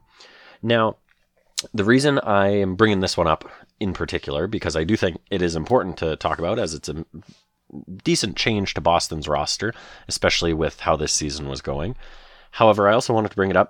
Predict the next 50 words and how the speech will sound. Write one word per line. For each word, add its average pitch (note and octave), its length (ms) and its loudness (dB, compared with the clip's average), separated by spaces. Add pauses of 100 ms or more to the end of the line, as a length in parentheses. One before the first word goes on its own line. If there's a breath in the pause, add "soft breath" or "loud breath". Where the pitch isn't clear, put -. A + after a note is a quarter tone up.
(100)
because, F#2 460 2
as A2+ 160 -2
I A#2+ 40 0
mentioned, F#2+ 360 -2
I - 80 -6
didn't C#3 340 0
actually - 280 -4
cover F#2 240 -4
it - 100 -4
last - 240 -8
week. - 80 -12 (400 loud breath)
And F#2+ 80 0
I G2 60 2
didn't C#3 240 0
cover A#2 240 2
it - 80 0
last F2+ 260 -4
week F2+ 160 -4
because, E2 560 -2
as D#2+ 160 -8
far G2+ 180 -2
as B2 80 0
I A#2 80 4
know, E2 200 -2
the D#2+ 80 -6
team G2 680 -4
may F#2 220 -6
have E2 140 -2
suspended G#2 480 -4
him, E3+ 160 -2 (640 loud breath)
but G2 120 6
I F#2+ 100 6
don't G#2 160 2
know B2+ 40 -2
if B2+ 80 -4
they A#2+ 80 2
had G2 100 2
made E2+ 240 -2
an F2+ 60 -2
official - 320 -6
statement B2 460 -2 (100)
or F2 160 0
if D#2+ 120 -4
anything E2 360 -4
else D2+ 160 -8
had - 220 -6 (160)
officially - 500 -4
been C#2+ 240 -4
done D#2 180 -6
yet. B2 200 -8